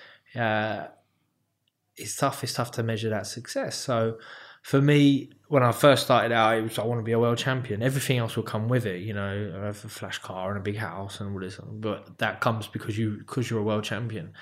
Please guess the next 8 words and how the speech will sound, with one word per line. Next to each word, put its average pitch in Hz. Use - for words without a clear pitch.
And 120
then 117
as, 117
as, 117
as 120
time 117
goes 113
on, 120